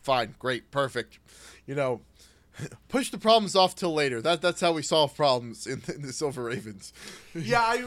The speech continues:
Speaker 2: I really wanted to flip it on its head, uh, like, like the, uh, the kind of typical paradigm, right? Um, for how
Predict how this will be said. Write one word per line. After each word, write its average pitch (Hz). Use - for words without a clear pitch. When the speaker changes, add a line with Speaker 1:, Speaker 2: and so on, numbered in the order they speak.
Speaker 2:
I 226
really 277
wanted 226
to 165
flip 180
it 170
on 160
its 139
head, 156
uh, 143
like, 123
like 117
the, 113
uh, 87
the 101
kind 104
of -
typical 151
paradigm, 95
right? 104
Um, 110
for 156
how 165